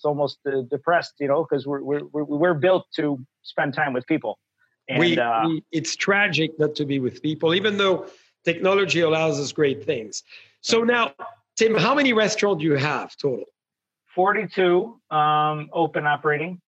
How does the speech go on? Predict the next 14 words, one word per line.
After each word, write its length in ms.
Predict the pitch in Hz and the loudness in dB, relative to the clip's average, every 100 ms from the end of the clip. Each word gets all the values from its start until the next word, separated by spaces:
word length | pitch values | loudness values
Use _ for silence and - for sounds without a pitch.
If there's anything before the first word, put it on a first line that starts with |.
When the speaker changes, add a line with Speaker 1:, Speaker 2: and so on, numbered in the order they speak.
| - | -8
Speaker 1:
And, 500 | 139 139 139 139 135 | -2 0 0 -2 0
uh, 640 | 135 131 131 131 127 123 123 | 4 6 4 4 2 0 0
we, 160 | 139 | -4
we 120 | 135 147 | -2 0
have 120 | 170 | 0
a 40 | 147 | 2
number 420 | 170 175 151 139 | 0 2 2 2
that 160 | 147 139 | 2 2
are, 300 | 139 135 - | 4 2 -2
you 80 | 160 | -4
know, 120 | 135 123 | -2 0
we're 220 | 143 151 | 0 2
in 200 | 165 147 | 0 -2
some, 440 | 135 156 147 135 | 0 0 0 -8